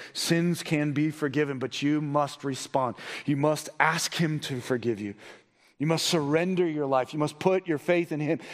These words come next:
if you haven't done that right now, friend. But if you have, maybe there's some sin in your life that you're tolerating. Maybe there's some foolishness in your life that you're tolerating. Maybe there's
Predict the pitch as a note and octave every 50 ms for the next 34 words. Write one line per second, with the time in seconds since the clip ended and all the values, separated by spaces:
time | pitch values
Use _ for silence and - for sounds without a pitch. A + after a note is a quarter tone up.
0 | - - C#3 C#3 D3+ C#3+ C#3 D3+ C#3+ D3 D3 B2+ D3 C#3 C3+ C#3 C3 B2 A#2 C3+
1 | C3 B2+ B2+ B2+ C#3 - - - - F2 E2 - - _ _ _ _ _ _ _
2 | _ _ _ _ _ _ _ _ _ _ _ _ _ _ _ _ _ _ _ _
3 | _ _ _ _ _ _ _ _ _ - - - - - D#3 D#3 C3 E3 E3 D3+
4 | D#3+ F#3 F#3+ F#3+ D#3 C#3 D3 D#3 E3+ G3 G3 G#3 F#3 - - - - - - -
5 | - - - - D3+ C#3 B2 - - - - - - - E3+ E3+ E3+ E3 D#3+ C3+
6 | B2+ C#3+ C3+ C3+ C3 B2+ B2+ A#2 - - A#2 A2 A#2+ A#2 - C3 B2 A#2 A2+ A2
7 | A2 A2 A2 A2+ B2 C#3+ D#3+ F3+ E3+ E3+ D#3+ - - D#3 C#3 - - - - -
8 | - - - E3+ E3+ E3+ E3 E3 D#3 - - C3+ C#3 A#2+ A#2 - - - - -
9 | - - - - C#3+ C3+ C3 C3 C3 C3+ C3 - - B2 A#2+ B2 - D3 C3 B2+
10 | C3 B2+ B2 A2 G#2 G#2 - - - - - C#3+ D#3 D#3+ F#3+ F3+ F3 E3 D#3 C#3